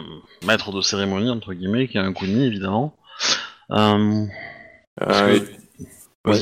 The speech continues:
Speaker 1: vas-y. Vas-y.
Speaker 2: Et donc, pour finir, en fait, euh, il y a un groupe de trois personnes. Il y a un jeune homme, euh, assez, assez grand, avec une assez grande stature,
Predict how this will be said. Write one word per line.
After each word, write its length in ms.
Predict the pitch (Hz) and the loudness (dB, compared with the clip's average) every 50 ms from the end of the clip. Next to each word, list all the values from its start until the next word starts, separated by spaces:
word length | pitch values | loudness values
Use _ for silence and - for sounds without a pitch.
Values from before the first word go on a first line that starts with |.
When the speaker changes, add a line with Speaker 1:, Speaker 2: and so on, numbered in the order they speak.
| 113 107 | 2 0
Speaker 1:
vas-y. 160 | 101 110 127 - _ _ _ - | 0 -2 -6 -10 _ _ _ -8
Vas-y. 300 | - - 107 101 98 104 107 | -2 2 4 4 6 6 6
Speaker 2:
Et 20 | |
donc, 220 | 107 110 123 120 | 4 4 2 0
pour 160 | - 110 104 - | -2 -2 -2 -2
finir, 320 | - 107 104 117 127 117 | -2 -2 0 2 2 2
en 60 | 117 | 0
fait, 560 | 113 - 131 139 135 - - - - - - - | 0 0 2 2 2 0 -4 -6 -6 -6 -2 2
euh, 1700 | 101 98 95 98 98 95 95 95 95 95 95 95 95 95 95 95 92 92 95 95 95 92 92 92 87 - - - 58 64 - - 65 65 - - - - | 4 4 4 4 4 4 2 2 0 0 0 -2 -2 -2 -2 -2 -2 -2 -2 -2 -2 -2 -2 -4 -4 -4 -6 -6 -6 -8 -8 -8 -8 -8 -8 -8 -6 -4
il 60 | - | -2
y 80 | 98 98 | 0 2
a 80 | 98 98 | 2 2
un 80 | 98 | 2
groupe 320 | 101 107 110 117 117 113 104 | 2 0 0 -2 -2 -2 0
de 140 | 107 104 101 | 2 2 2
trois 240 | 101 - 127 123 - | 2 2 0 2 2
personnes. 720 | 113 113 - - - 123 120 127 135 135 139 135 135 127 | 2 0 0 -2 -2 0 2 2 0 -2 -4 -4 -4 -4
Il 60 | 113 | -2
y 40 | 104 | 0
a 500 | 101 98 98 98 98 98 95 95 95 92 90 90 - 92 - - - - - - - - - _ _ _ _ - - - - - - | 0 0 0 0 0 0 -2 -2 -4 -4 -6 -6 -8 -8 -8 -10 -10 -12 -12 -14 -14 -18 -20 _ _ _ _ -20 -20 -18 -12 -4 0
un 200 | 98 101 104 104 | 2 4 4 4
jeune 220 | 104 107 113 113 117 | 4 4 4 4 6
homme, 500 | 120 131 143 147 151 156 160 165 160 - - | 4 4 2 0 -2 -2 -4 -4 -6 -6 -4
euh, 760 | - 101 98 95 95 95 95 95 95 95 95 95 95 92 - - - - - - - - | -2 0 0 0 0 0 0 0 0 0 0 -2 -4 -4 -6 -8 -8 -10 -12 -10 -4 0
assez, 760 | - 135 135 - - - - 135 135 135 135 139 139 135 131 | 2 2 2 0 -2 -2 0 0 0 2 0 0 0 2 2
assez 460 | 120 117 117 - - - - 113 107 | 2 2 0 -2 -4 -2 -2 -2 -2
grand, 480 | - - 104 104 113 123 135 135 131 | -2 -2 0 2 2 2 2 0 0
avec 240 | 123 113 110 - - | 0 -2 -2 -4 -4
une 40 | 101 | -8
assez 140 | 101 - 104 | -6 -6 -4
grande 240 | 101 101 101 104 - | -2 0 -2 -2 0
stature, 760 | - - 107 104 - - - 117 120 135 143 - - - | 0 0 0 0 0 -2 -2 0 0 0 -2 -4 -8 -18